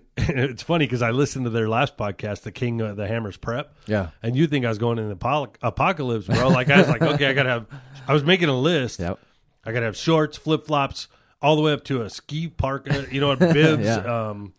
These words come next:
Speaker 2: Yep.
Speaker 1: goggles, and neck brace things. And I was like, "Dude."
Speaker 2: Neck brace.
Speaker 1: Whatever. All
Speaker 2: <laughs> The, I
Speaker 1: these
Speaker 2: know what you're talking about.
Speaker 1: Yeah,
Speaker 2: The,
Speaker 1: the, the
Speaker 2: the,
Speaker 1: whatever.
Speaker 2: the little cloth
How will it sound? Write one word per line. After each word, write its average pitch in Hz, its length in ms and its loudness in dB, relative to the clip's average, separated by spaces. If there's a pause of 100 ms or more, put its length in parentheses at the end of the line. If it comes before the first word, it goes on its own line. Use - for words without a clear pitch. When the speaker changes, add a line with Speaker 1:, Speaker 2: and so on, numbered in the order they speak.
(140)
Speaker 2:
Yep. 92 240 -6
Speaker 1:
goggles, 139 600 2
and 101 260 -10
neck 135 240 -2
brace 135 300 -4
things. 135 320 -8
And 101 120 -12
I 113 140 -2
was 123 140 -2
like, 98 260 -10
"Dude." 110 420 -12
Speaker 2:
Neck 98 280 -6
brace. 98 380 -4
Speaker 1:
Whatever. 147 520 6
All 185 140 8
Speaker 2:
<laughs> - 0 -
The, - 80 8
I - 60 4
Speaker 1:
these 165 100 4
Speaker 2:
know 160 80 2
what 151 60 2
you're 135 80 -2
talking 135 200 -8
about. 113 160 -10
Speaker 1:
Yeah, 143 160 2
Speaker 2:
The, 120 100 -4
Speaker 1:
the, 123 100 -12
the 113 240 -2
Speaker 2:
the, 104 60 -6
Speaker 1:
whatever. 117 280 0
Speaker 2:
the 110 40 4
little 98 200 4
cloth 98 320 0